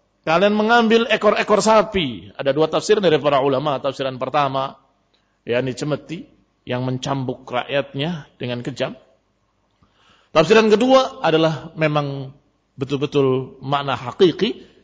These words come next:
yakni dia hanya bergelut dengan ekor sapi, artinya dengan peternakannya. Berarti mirip dengan yang ketiga, waraditum bizzara, dan kalian ridho dengan sawah ladang. Artinya kalian sudah sibuk dengan dunia,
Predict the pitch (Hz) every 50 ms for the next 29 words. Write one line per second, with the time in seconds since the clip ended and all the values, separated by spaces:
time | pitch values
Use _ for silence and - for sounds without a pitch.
0 | _ _ - - 131 131 131 127 110 123 139 139 131 131 127 123 123 127 131 -
1 | - _ _ _ - - - 123 123 131 131 123 113 120 117 104 131 131 127 123
2 | - _ - 123 117 127 143 160 165 - _ _ _ _ _ _ _ - - 135
3 | - 127 120 - 143 143 139 - 294 359 - _ _ _ _ _ _ _ _ -
4 | - 123 120 113 - 135 131 127 127 123 110 120 117 120 117 113 110 107 _ _
5 | _ _ _ _ _ _ - - - - - 143 113 110 113 120 107 - - -
6 | 127 123 123 107 - - _ _ _ _ _ _ _ _ - - - _ _ _
7 | _ _ _ _ _ _ _ _ _ _ _ _ _ _ _ _ _ _ _ _
8 | - 120 131 147 185 208 226 247 202 220 208 220 214 220 208 220 196 233 208 175
9 | 202 196 202 - 180 170 165 165 165 156 147 190 220 233 226 240 254 262 247 202
10 | 185 170 147 143 175 165 160 156 147 156 156 151 165 170 165 175 175 165 160 -
11 | 190 226 220 214 196 156 156 147 160 185 214 - _ - - 190 170 139 135 123
12 | 110 104 107 90 90 _ _ _ _ _ _ _ _ - - 170 185 185 220 226
13 | - 220 233 233 226 185 220 233 220 233 247 220 233 202 202 233 233 240 226 214
14 | 220 254 226 202 165 131 -